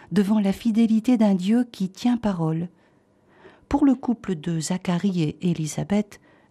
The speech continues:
déjà bien avancé en âge, la naissance de Jean-Baptiste avait goût d'inespéré, à force d'être attendu. C'en est fini du doute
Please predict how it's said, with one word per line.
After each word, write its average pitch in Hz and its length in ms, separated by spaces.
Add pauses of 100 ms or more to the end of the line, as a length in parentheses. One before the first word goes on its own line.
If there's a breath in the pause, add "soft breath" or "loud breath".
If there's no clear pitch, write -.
déjà 160 400
bien 185 320
avancé 175 560
en 156 160
âge, 202 340 (500 loud breath)
la 208 140
naissance 254 460
de 208 100
Jean-Baptiste 202 680
avait 185 220
goût 202 220
d'inespéré, 180 880 (300 soft breath)
à 175 100
force - 360
d'être 160 280
attendu. 175 540 (1040 soft breath)
C'en - 280
est 226 120
fini 196 480
du 180 160
doute 202 480